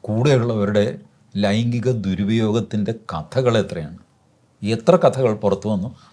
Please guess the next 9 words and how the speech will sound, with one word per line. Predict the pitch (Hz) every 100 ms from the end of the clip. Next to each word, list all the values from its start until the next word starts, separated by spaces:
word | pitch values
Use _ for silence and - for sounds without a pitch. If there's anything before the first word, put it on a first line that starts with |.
| _
പുറത്തു | 117 - -
വരാത്തത് | 143 123 135 160 156 170 143
എത്രയായിരിക്കും | 127 131 117 104 117
എന്ന് | 113
ഊഹിക്കാം | 127 87 95 92
നമുക്ക് | 90 82
പുറത്ത് | 90 85 -
വന്നതുമായിട്ട് | 98 90 107 117 101 - 82
നോക്കുമ്പോൾ. | 80 - 87